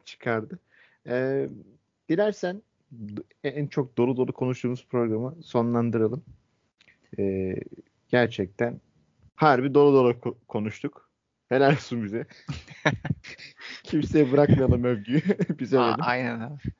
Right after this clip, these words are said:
Speaker 2: Di-, din-, dinleyicinin takdirine ihtiyacımız yok.
Speaker 1: Kesinlikle yok yani.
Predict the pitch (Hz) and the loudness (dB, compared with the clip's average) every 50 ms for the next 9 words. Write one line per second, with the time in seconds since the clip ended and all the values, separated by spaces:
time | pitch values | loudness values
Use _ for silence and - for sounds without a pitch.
0 | _ _ _ _ _ _ - 135 143 131 123 - 139 - - 127 131 127 120 123 | _ _ _ _ _ _ -4 -2 -2 -2 -2 -4 -8 -8 -8 -8 -6 -6 -6 -6
1 | 120 120 131 123 123 120 120 120 117 120 117 110 123 120 - _ - 120 120 117 | -8 -6 -6 -4 -2 -2 -4 -4 -4 -8 -6 -4 -4 -6 -6 _ -10 -8 -6 -6
2 | 117 - - 123 113 107 - - - 170 156 - - - 165 165 147 - 127 117 | -6 -4 0 2 4 4 4 2 0 -4 -4 -2 2 2 2 4 2 0 -4 -6
3 | - - - - 156 147 - - 147 160 170 151 - - 120 110 107 104 - - | -8 -10 -6 -6 -6 -6 -4 -6 -6 -4 -4 -6 -6 -4 -2 -2 -2 -4 -6 -6
4 | 110 101 101 98 98 101 | -6 -4 -4 -6 -6 -8